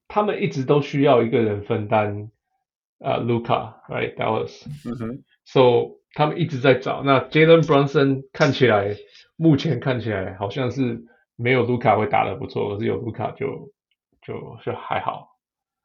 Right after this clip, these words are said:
Speaker 1: 对，
Speaker 2: 嗯哼。
Speaker 1: 那就是，
Speaker 2: 对。
Speaker 1: so I think the kind of gambling on Spencer Dinwiddie，然后对，他们就不想要，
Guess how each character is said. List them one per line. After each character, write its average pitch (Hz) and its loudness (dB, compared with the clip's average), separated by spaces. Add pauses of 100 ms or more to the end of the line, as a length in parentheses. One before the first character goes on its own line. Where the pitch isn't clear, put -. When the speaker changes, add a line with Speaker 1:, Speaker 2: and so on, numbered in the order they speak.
(380)
Speaker 1:
对， 117 -8
Speaker 2:
嗯 117 -4
哼。 104 -12 (100)
Speaker 1:
那 120 2
就 127 -2
是， 117 -6
Speaker 2:
对。 - -12 (320)
Speaker 1:
so 120 4
I 120 0
think 165 0 (580)
the - -6
kind 120 -2
of 135 2
gambling 131 -2
on 131 -4
Spencer 135 -6
Dinwiddie， 143 -6
然 127 -4
后 117 0
对， 113 -10
他 127 -6
们 117 -4
就 123 -4
不 - -8
想 110 -6
要， 117 -6